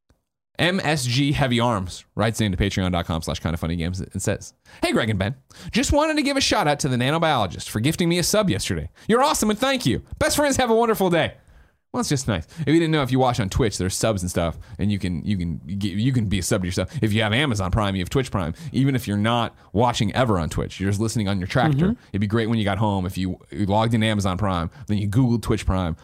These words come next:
Speaker 1: then you clicked on it and used a free subscription on us. You gotta do it every thirty days. You gotta remember to do it. But you can also give them to each other. And so it's
Speaker 2: Yes.
Speaker 1: nice to see the nanobiologist taking care of M S G Heavy Arms. Ben?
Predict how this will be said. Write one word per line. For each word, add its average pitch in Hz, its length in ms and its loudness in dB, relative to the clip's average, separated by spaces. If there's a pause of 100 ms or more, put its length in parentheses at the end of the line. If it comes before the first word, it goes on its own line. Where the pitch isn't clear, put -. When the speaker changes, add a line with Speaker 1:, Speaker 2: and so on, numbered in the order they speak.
Speaker 1:
then 104 120 -2
you 90 60 -4
clicked 117 260 -2
on 101 160 2
it - 80 -4
and 104 100 0
used 98 100 0
a 92 40 -2
free 113 180 0
subscription 92 460 -2
on 90 80 0
us. 80 180 -2
You 92 60 0
gotta 90 80 0
do 95 100 2
it 95 60 2
every 101 100 0
thirty 104 220 0
days. 90 180 0
You 87 60 -2
gotta 87 80 0
remember 87 180 0
to 87 60 0
do 87 160 0
it. 73 120 -4 (200)
But 151 80 4
you 160 60 4
can 175 40 4
also 180 160 2
give 147 160 4
them 135 60 2
to 120 40 2
each 110 200 -2
other. 85 200 -2 (380)
And 95 80 -10
so 101 60 0
it's 98 100 -2
Speaker 2:
Yes. 113 60 2
Speaker 1:
nice 107 100 -2
to 104 80 -4
see 92 320 -2
the 101 120 -2
nanobiologist 87 720 -2
taking 98 240 -4
care 71 300 -6 (440)
of 87 180 -4
M 95 140 -2
S 92 160 -4
G 85 300 -4 (920)
Heavy 78 240 -4
Arms. - 360 -14 (920)
Ben? 131 220 0